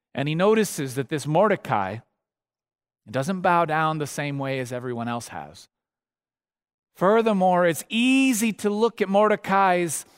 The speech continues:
insubordination because he notices that Mordecai is part of a believing group of distinct people that have their own affiliations outside of the normal monarchy.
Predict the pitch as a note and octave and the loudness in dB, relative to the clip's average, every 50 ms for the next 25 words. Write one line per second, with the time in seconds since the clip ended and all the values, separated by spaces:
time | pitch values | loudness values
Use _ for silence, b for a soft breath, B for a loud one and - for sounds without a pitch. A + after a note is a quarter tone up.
0 | b b b G#3 G#3+ G#3+ F#3 - - G#3 F3 F#3 G3+ G3 F#3+ F#3 F#3+ G#3 G#3+ - | b b b 0 0 0 0 0 0 0 2 2 2 2 2 2 2 0 0 -2
1 | - F3+ E3+ E3 D3+ - D#3+ C#3+ E3+ E3 F3 G#3 B3+ C#4+ C#4 G#3+ - B3+ G3+ E3+ | -4 -4 -4 -4 -2 -2 -2 -2 -2 -2 0 2 0 0 0 -4 -6 -8 -4 -4
2 | A3 G3+ G3 G#3 G#3 G#3 G3 - - F#3+ G3 F3+ F3+ F3+ D#3 - - - F#3 F3+ | -2 0 2 2 2 2 0 -2 -2 0 0 2 0 -2 -4 -6 -4 0 2 2
3 | E3+ F#3 F#3 B B B B - F3 E3 E3 D3 - F3 E3 E3 E3+ A3 A#3+ B3 | 2 2 -2 B B B B 0 2 2 2 0 2 0 0 2 2 2 2 2
4 | A#3+ A#3+ A#3+ A#3 A3 C#3+ E3 F3 F3 C#3 - F3 D3 C3+ E3+ D#3 - - - - | 2 0 0 -2 -2 0 0 0 0 0 0 -6 -6 -4 -4 -4 -4 -4 -4 -2
5 | A#3+ B3+ C4 A#3 - - - A3 G3 - - - A#2+ B2+ B2+ B B B B F#3 | -2 -2 -2 -2 -4 -6 -4 -4 -4 -4 -4 -6 -6 -6 -6 B B B B 0
6 | E3+ D3 E3+ E3+ D#3 C#3 E3 E3+ - - A#3 A#3+ A#3+ A#3 A3 G#3+ F#3 B B B | 0 2 2 2 2 2 2 0 2 2 2 4 4 2 2 0 -2 B B B
7 | B B D#3 - - G#3+ G#3+ G3+ F#3+ F3 F3+ F#3+ F#3+ - - E3 D3+ D3 - E3 | B B -2 -2 0 0 0 2 2 2 2 0 0 0 -2 -4 -4 -2 0 2
8 | F#3 F#3+ G3 F3 - - G#3 G3+ G#3 G3+ G3 F3 D#3+ E3+ E3+ E3 D#3+ E3 E3 D#3 | 2 2 2 0 -2 0 2 4 4 4 2 0 -2 -4 -4 -2 -2 -2 0 0
9 | D3 C#3+ D3 D3 D#3 D3 D3 C#3 B2+ - - C3+ C3 | 0 0 0 0 0 0 0 -2 -4 -4 -6 -6 -6